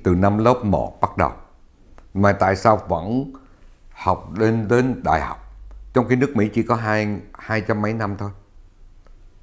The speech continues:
mà từ lớp một lên tới đại học vẫn học lịch sử? Vì cái lịch sử nó rất là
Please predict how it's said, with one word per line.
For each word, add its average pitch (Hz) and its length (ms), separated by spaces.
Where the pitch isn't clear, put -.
mà 98 140
từ 104 100
lớp 117 180
một 107 240
lên 117 200
tới 131 100
đại 98 180
học 85 200
vẫn 95 180
học 98 200
lịch 78 140
sử? 80 300
Vì 104 240
cái 135 80
lịch 117 180
sử 92 180
nó 120 140
rất 120 240
là 95 100